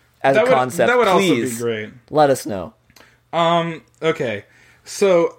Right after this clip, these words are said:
Speaker 2: yes, you're right. I re-, is there, like, a camp? Is there, like, a camp day? I'm not confusing this with the sequel they made, Daddy Day Camp. Um,
Speaker 1: Is that a thing?
Speaker 2: That is a thing.
Speaker 1: That's real?
Speaker 2: That's real. They did do that.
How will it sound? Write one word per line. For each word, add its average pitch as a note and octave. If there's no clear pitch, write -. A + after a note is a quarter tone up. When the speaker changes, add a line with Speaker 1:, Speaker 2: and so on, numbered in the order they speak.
Speaker 2:
yes, D#3
you're D#3
right. C#3+
I -
re-, E3+
is F3
there, D4
like, F#4+
a F4+
camp? E3+
Is F#3
there, C4+
like, E4+
a E4+
camp D#3+
day? F#3+
I'm E3+
not G#3
confusing E3
this B2+
with C3
the B2+
sequel F3
they B2+
made, A2
Daddy B2
Day A2+
Camp. A2
Um, C#3+
Speaker 1:
Is C#3
that C3
a -
thing? B2+
Speaker 2:
That D3+
is D#3
a B2+
thing. A#2
Speaker 1:
That's C3
real? C3
Speaker 2:
That's D#3
real. B2+
They C#3
did D3+
do C3+
that. G#2+